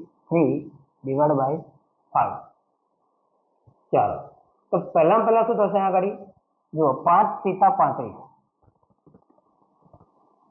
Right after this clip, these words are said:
ત્રણ કેમ ના ભગાય? કારણ કે ત્રણ છે, પાંચ કરતા નાના છે, એટલે આપણે બે સંખ્યા લેવી પડશે. તો પાંચ સિત્તા પાંત્રીસ કરીને તમારે બાદબાકી કરીને ઝીરો ઝીરો મૂકવું પડશે.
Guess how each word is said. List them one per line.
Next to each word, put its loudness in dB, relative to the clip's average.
ત્રણ 4
કેમ 4
ના 4
ભગાય? 4
કારણ 2
કે 2
ત્રણ 2
છે, 2
પાંચ 2
કરતા 0
નાના 4
છે, 2
એટલે 0
આપણે 2
બે 4
સંખ્યા 0
લેવી 0
પડશે. -8
તો -4
પાંચ 4
સિત્તા 0
પાંત્રીસ 0
કરીને -4
તમારે 0
બાદબાકી 0
કરીને -4
ઝીરો -2
ઝીરો -2
મૂકવું -6
પડશે. -12